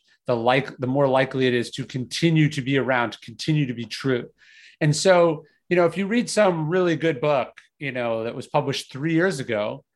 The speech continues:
we see this all the time now in, in, in psychology, right? They'll come up with some interesting experiment. They'll write some great book about it. It'll be a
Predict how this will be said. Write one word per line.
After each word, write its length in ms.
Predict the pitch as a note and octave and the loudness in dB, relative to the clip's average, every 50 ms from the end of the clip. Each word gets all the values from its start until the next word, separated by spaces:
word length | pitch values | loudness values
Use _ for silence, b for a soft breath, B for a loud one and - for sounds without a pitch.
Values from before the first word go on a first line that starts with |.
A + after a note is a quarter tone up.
| _ _ _ _ _ _ _ _ _ _ _ _ _ | _ _ _ _ _ _ _ _ _ _ _ _ _
we 120 | - D3+ D#3+ | -2 -2 0
see 200 | D#3 - G#3 G3+ | 2 2 2 4
this 240 | F3 F3+ - - | 4 4 2 0
all 220 | - - F3+ E3+ F3+ | 2 4 4 6 6
the 80 | E3 | 4
time 300 | E3 - - F3 F3+ E3+ | 2 2 2 2 4 4
now 280 | D#3+ D#3+ D3+ D3 D3 D3 | 4 2 2 2 2 0
in, 180 | C#3 C3 C3 - - | 0 -2 -4 -6 -8
in, 460 | D3+ C3+ C3 B2+ B2 B2 A#2+ A#2+ - _ _ - | -6 -6 -6 -6 -6 -6 -6 -8 -10 _ _ -8
in 140 | D#3+ B2+ A#2+ | -8 -8 -4
psychology, 920 | - - C#3 B2+ - - F3+ G3 G#3 F#3+ F3 D#3 A#2+ G2+ G2+ A2+ A2+ A2+ | -2 0 0 0 0 0 2 4 4 6 4 4 2 -2 -4 -8 -8 -4
right? 240 | G#2+ B2 C3 C3+ C3 | -2 -2 0 0 0
They'll 120 | C#3 C3 | -2 -2
come 220 | B2 - E3+ E3+ E3+ | -2 -2 -2 0 0
up 160 | E3 D#3+ D#3+ | 0 0 0
with 140 | D3 C#3 - | -2 -2 -2
some 180 | - D3+ C#3+ | -2 -2 0
interesting 480 | D#3 E3 D#3+ D#3+ D#3+ D3+ - E3 D3+ C3 | -2 -4 -4 -4 -6 -6 -4 -4 -4 -4
experiment. 840 | C3 - - - - - - F3+ G3+ G3 D#3+ C3+ A#2+ A#2 A#2 A2+ - | -6 -6 -8 -12 -4 0 2 4 4 4 4 2 0 -2 -4 -4 -4
They'll 100 | C3 A#2+ | -2 0
write 200 | C#3+ D3+ D3+ D3 | 0 -2 -2 -2
some 160 | - C3+ B2 | -4 -6 -4
great 240 | A#2 C#3 C3+ C3 - | -2 -4 -2 -2 0
book 180 | E3 E3+ - | -2 -2 -2
about 300 | D3+ A2+ A#2+ A2+ A2 A2 | -4 -2 0 0 0 0
it. 40 | A#2 | 0
It'll 120 | A#2+ B2 | -2 -4
be 180 | A2 A#2 B2 B2+ | -4 -4 -4 -4
a 100 | A#2+ A#2 | -4 -4